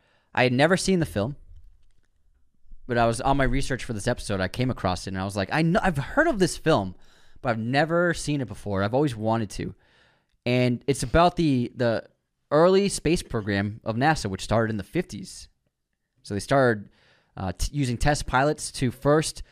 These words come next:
launch into space and then orbit the Earth. And this all led to the moon program,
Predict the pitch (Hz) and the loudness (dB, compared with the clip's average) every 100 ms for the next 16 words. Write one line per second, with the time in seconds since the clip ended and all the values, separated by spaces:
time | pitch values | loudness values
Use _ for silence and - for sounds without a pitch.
0 | _ _ - 117 135 139 127 - - 135 | _ _ -2 2 2 2 -4 -4 -2 -2
1 | 240 - - _ _ _ _ _ _ - | -2 -8 -14 _ _ _ _ _ _ -4
2 | 117 120 - 117 127 104 - 101 87 78 | 0 0 0 0 2 0 -2 -4 -2 -4
3 | - _ _ _ - 110 120 123 110 110 | -8 _ _ _ -6 -2 0 0 0 0
4 | 104 107 101 98 101 - 90 - | -2 -2 -4 -4 -6 -8 -10 -12